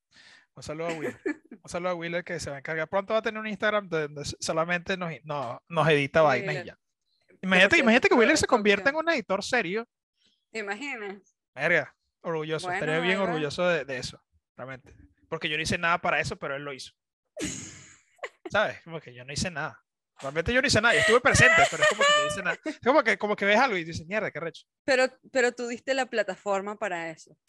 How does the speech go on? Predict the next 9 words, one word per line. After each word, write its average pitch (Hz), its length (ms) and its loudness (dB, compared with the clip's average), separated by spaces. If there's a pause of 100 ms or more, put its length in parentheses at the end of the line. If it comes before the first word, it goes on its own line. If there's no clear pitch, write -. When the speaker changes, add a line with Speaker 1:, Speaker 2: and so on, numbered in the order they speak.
(140)
Speaker 1:
Claro, 190 420 4 (500)
pero 165 160 0
ya. 143 260 -6 (1400)
Pero 160 160 -6
ya, 196 240 2
o 196 40 0
sea, 196 240 2
ay, 180 180 0
no. 175 300 -12